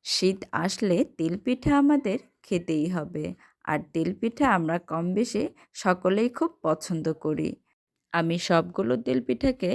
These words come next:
এইভাবে ভেজে নিয়ে নিছি। আমি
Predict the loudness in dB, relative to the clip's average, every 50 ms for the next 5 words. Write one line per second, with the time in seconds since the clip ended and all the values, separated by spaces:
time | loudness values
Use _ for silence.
0 | -2 -4 _ -2 0 0 0 2 2 0 2 2 2 0 0 2 2 4 4 4
1 | 2 0 -2 -2 0 0 0 0 0 -2 -4 -6 -10 -12 -10 -10 -12 -12 _ _
2 | _ _ _ _ _ _ _ _ _ -6 -4 -2 0 0 0 0